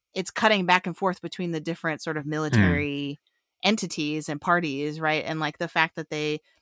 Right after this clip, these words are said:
Speaker 1: both in the, in the flashback where they're coming out of the water, but I'm also thinking of the, and this is probably the second, second one that Greg saw, but, like, the, where the, they're kind of trying to infiltrate the lab, right? Like, yes, it's horrifying, and we,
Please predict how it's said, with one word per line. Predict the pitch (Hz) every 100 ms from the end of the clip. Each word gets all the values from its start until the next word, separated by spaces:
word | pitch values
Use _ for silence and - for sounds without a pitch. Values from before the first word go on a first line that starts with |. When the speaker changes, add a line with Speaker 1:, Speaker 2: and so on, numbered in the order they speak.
| _
Speaker 1:
both | 170 208 220
in | 220
the, | 196 180 -
in | 180 170
the | 160
flashback | - 175 175 - 208 196 -
where | 170
they're | 160
coming | 180 160
out | 151
of |
the | 151
water, | 196 254 240 220
but | 196 165
I'm | 190 220
also | 196 185
thinking | 175 175 165
of | 160 151 - _ _ _ -
the, |
and | 165 160 156 151
this | 170
is | -
probably | 180 165
the | 156
second, | - 185 165 - _ -
second | 196 190 165
one | 160
that | 135
Greg | 160 156
saw, | 151 139 143 139
but, | 147
like, | 135 143 _
the, | -
where | 175 165 160 - _ _ _ _ _ _
the, | 180 170 160 160 151 - _ _
they're | - 196
kind | - 208
of | 180
trying | 208 185
to | -
infiltrate | 175 180 160 175 160
the | 139
lab, | 127 123 85 - - _
right? | 151 156 - _ _ _ -
Like, | 175 160
yes, | 165 233 220
it's | 185
horrifying, | - 220 220 185 151 151 165 170
and | 165
we, | 160 156